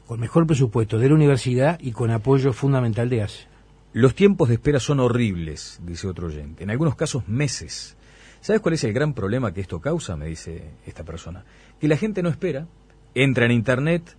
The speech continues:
Speaker 2: se autodiagnostica y se automedica. Algún día alguien va a estudiar eso y darse cuenta del gigantesco problema que es". Adrián está saludando.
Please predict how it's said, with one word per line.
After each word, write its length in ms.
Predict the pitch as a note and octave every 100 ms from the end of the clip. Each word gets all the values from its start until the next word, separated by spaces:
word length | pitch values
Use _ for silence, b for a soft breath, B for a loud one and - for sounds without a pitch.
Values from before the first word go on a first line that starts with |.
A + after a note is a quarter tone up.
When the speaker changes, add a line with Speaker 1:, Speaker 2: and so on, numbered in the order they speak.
| _
Speaker 2:
se 220 | - - E3
autodiagnostica 920 | G3 D#3+ C#3 D3 E3 C3 - E3 D#3
y 60 |
se 160 | A#2+ -
automedica. 840 | C3 C3 C3 G#2+ G2+ G#2 - D#2 - - - - b b b b b b b -
Algún 240 | C3+ F#3
día 100 | F3+
alguien 200 | F3 D#3+
va 40 | C#3
a 40 |
estudiar 320 | A2+ G#2 A#2+
eso 320 | D3+ E3 D3 G#2+
y 60 |
darse 240 | A2 A2+ G#2
cuenta 280 | A#2+ A#2
del 160 | G#2+ F#2+
gigantesco 800 | - G#2+ G#2+ A2 A#2 F#3+ - G#2+
problema 340 | F2 G2+ G2+
que 120 | G2 B2+
es". 180 | - -
Adrián 480 | G#2+ F#2 D2+ E2 F#2+
está 260 | - - D2
saludando. 400 | - C#2+ C2+